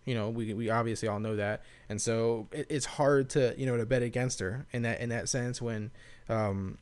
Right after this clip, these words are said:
you know, whether it's Holly, whether it's, uh, Miesha, whether it's Amanda Nunes, no matter who it is, um,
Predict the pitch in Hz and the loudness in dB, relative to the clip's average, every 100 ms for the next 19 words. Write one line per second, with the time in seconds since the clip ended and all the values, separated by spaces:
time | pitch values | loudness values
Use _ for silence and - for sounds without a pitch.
0 | - 131 123 143 131 123 143 147 143 135 | -2 2 4 6 4 4 4 4 2 2
1 | 120 117 113 110 - - - - 110 107 | 2 2 2 0 -4 -6 -8 -4 -2 0
2 | 101 95 113 135 - 151 147 127 117 113 | 0 -2 0 0 4 4 4 2 2 2
3 | 107 - 113 113 123 120 143 151 143 143 | 2 -2 -2 0 0 2 4 4 4 4
4 | 156 151 143 165 147 135 117 - - - | 4 6 6 4 4 2 0 -6 -16 -20
5 | - - 120 113 110 110 123 | -8 2 2 4 0 -2 -6